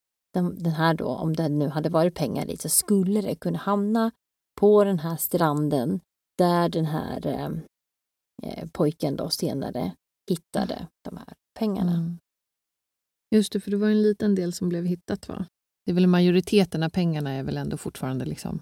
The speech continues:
Speaker 2: ja, de gick upp i rök med, eh, med den här mannen.
Speaker 1: Eh, ja, det var en liten del och var det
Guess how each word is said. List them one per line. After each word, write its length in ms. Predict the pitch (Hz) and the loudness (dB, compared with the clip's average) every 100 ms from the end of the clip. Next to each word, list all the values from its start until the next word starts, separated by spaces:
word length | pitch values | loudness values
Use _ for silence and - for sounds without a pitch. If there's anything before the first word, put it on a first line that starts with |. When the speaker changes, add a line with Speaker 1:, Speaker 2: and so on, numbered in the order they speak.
| _ | _
Speaker 2:
ja, 180 | 214 214 | 0 2
de 200 | 156 160 | 2 0
gick 200 | 156 - | 0 -2
upp 140 | 151 | -4
i 20 | 156 | -4
rök 340 | 156 - - | -6 -8 -6
med, 460 | 170 160 151 151 147 | 0 0 0 -4 -6
eh, 180 | - 170 165 170 | -6 -6 -6 0
med 240 | 170 147 | 2 2
den 120 | 147 | -2
här 140 | 147 151 | -2 -2
mannen. 400 | 165 156 - - 226 | -2 -2 -4 -4 -2
Speaker 1:
Eh, 380 | 180 175 165 160 | 0 0 -2 0
ja, 140 | 196 | 0
det 80 | 185 | 2
var 120 | 175 | 0
en 120 | 165 170 | 0 0
liten 340 | 165 - 160 | -2 -2 -4
del 220 | 175 127 | -2 -2
och 400 | 190 - - - | -4 -8 -12 -10
var 180 | - 113 | -6 -4
det 160 | - | -4